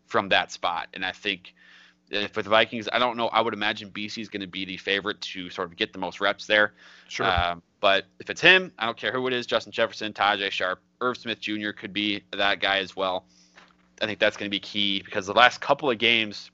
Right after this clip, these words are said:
Speaker 1: or the games last year, Vikings didn't get a passing game going, um, besides a couple maybe explosive plays to Diggs. So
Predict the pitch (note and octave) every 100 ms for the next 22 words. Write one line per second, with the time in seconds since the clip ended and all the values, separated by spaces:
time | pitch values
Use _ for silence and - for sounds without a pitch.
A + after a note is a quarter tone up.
0 | _ - F#2 G2+ G2 B2 G2+ G#2+ G#2+ -
1 | F#2 - _ - - - - D3 B2+ A2+
2 | B2 A2+ - G#2+ - F#2 F2+ G2+ F#2+ F2
3 | E2 _ _ _ F2+ F2+ F2 F2 F2 F2
4 | F#2 G#2 G2 - A2 - G#2 G2+ G2 -
5 | G#2 F#2+ F#2+ - F#2+ F#2 F2 F2 G#2 F2+
6 | E2+ - - - - _ - G2 F#2